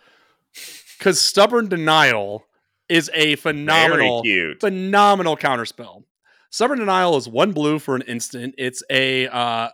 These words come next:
Speaker 1: uncommon from Tars of, uh, from Khans of Tarkir for about a buck, buck twenty. Counter target creature spell unless its controller pays one. Target non-creature spell, thank you, unless its controller pays one.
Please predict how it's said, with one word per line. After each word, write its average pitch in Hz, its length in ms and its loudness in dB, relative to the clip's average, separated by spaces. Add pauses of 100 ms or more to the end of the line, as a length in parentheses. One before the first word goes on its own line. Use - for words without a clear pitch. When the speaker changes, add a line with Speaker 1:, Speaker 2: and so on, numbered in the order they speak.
Speaker 1:
uncommon 160 440 0
from 135 220 -6
Tars 131 260 -4
of, 135 160 -18 (120)
uh, 123 320 -2
from 143 160 -8
Khans 151 260 0
of - 40 -16
Tarkir 135 400 -4
for 127 120 -8
about 120 260 -6
a 120 80 -12
buck, 127 320 -10 (240)
buck 123 160 -10
twenty. 123 320 -12 (380)
Counter 254 240 4
target 185 280 0
creature 170 240 -6
spell 147 360 0
unless 131 200 -4
its - 120 -10
controller 127 420 -4
pays 113 260 -6
one. 107 240 -16 (320)
Target 170 360 4
non-creature 156 580 2
spell, 107 320 -12
thank 120 240 -12
you, 127 100 -4
unless 113 220 -8
its 117 100 -12
controller 117 340 -8
pays - 280 -12
one. 101 260 -20